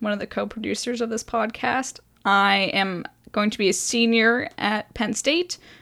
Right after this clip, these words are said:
I am the editor-in-chief of the newspaper there. I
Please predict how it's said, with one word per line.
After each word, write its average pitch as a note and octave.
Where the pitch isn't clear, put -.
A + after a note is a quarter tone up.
I F#3
am F#3
the F3+
editor-in-chief F3+
of G#3
the -
newspaper C#4+
there. C#4
I G3